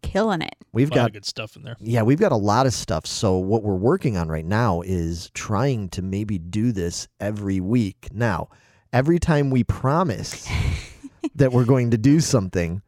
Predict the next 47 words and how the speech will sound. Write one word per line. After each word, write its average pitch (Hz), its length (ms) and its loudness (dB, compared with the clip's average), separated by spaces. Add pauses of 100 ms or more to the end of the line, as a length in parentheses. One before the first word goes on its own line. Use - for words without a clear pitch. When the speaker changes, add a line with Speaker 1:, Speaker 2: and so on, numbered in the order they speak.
Speaker 1:
The 214 140 -8
world 226 440 -2
fights 226 300 -4
against 185 460 2
us. 156 280 -2 (100)
Speaker 2:
<laughs> - 100 0
Yeah. 110 360 4 (640)
Uh, 107 320 2
we 117 140 2
fail. 151 380 -2 (380)
So, - 460 2 (480)
Speaker 1:
<laughs> 440 500 -8
Speaker 2:
so 131 520 4
we're 120 140 4
not 165 140 2
gonna 226 120 2
promise 123 580 0
that 104 120 2
it's 92 100 -6
gonna 95 180 -2
come 98 140 0
out 90 140 0
every 90 200 0
week, 85 260 -2
but 104 100 4
we 120 180 4
are 101 260 4
going 120 260 0
to 117 140 2
endeavor 101 580 0
to 85 80 -4
put - 200 -4
this - 180 -4
out 90 140 0
every 87 200 -2
week 92 280 -2
'cause 85 180 -6
we 92 140 -2
had 104 240 -4
been 92 160 -4
doing 92 280 -2
every 87 260 -4
other 95 220 0
week 95 400 -2
or 82 120 -6
roughly 87 460 -6
thereabouts. 80 840 -6